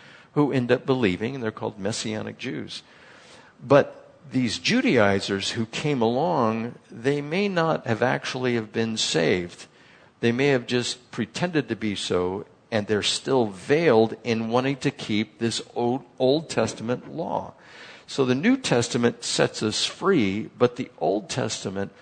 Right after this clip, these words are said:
uh, the word in the, uh, Greek is pedagogos. It's a, a teacher, a taskmaster that was a teacher. You know, uh, if some of you went to, um,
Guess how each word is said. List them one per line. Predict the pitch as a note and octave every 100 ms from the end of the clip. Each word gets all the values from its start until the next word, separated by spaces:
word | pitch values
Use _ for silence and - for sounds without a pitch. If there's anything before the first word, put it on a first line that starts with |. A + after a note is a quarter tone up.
| - - - _
uh, | - - -
the | A2
word | A2 B2 C3 C#3 - _ _ _ _ _ _ -
in | A#2+ G#2+ G2+
the, | F#2 F2+
uh, | F2
Greek | F2 G2+ G#2 -
is | F2 -
pedagogos. | - A2+ G#2+ F#2+ F2+ F2+ F2
It's | G2 - -
a, | E2+ -
a | F2 -
teacher, | - D3 C3+ - F2 D#2
a | E2 - _ _ _ _ -
taskmaster | - C3 A#2 - G2+ G2 - - F2
that | F#2
was | F2+ F2
a |
teacher. | - A#2 G2 G2 - - - - -
You | -
know, | G#2 A2+
uh, | - - - _ _ _ - -
if | - -
some | - B2
of | A2+
you | G#2+ G#2+
went | G#2 G#2+ -
to, | - G2 F#2 F2
um, | F2 E2